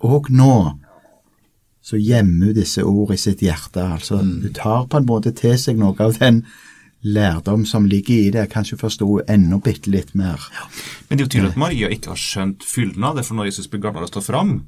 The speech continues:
Speaker 1: Ja.
Speaker 3: så, så skjønner hun ikke hva Jesus holder på med.
Speaker 2: Nei. Nei.
Speaker 3: Så tross alt, alt er opplevd, alt er erfart.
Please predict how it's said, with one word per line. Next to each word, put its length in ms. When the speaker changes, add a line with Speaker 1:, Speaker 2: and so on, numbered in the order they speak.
Speaker 1:
Ja. 280
Speaker 3:
så, 340
så 180
skjønner 340
hun 80
ikke 200
hva 160
Jesus 160
holder 140
på 160
med. 200
Speaker 2:
Nei. 140
Nei. 140
Speaker 3:
Så 260
tross 220
alt, 360
alt 180
er 40
opplevd, 260
alt 140
er 160
erfart. 320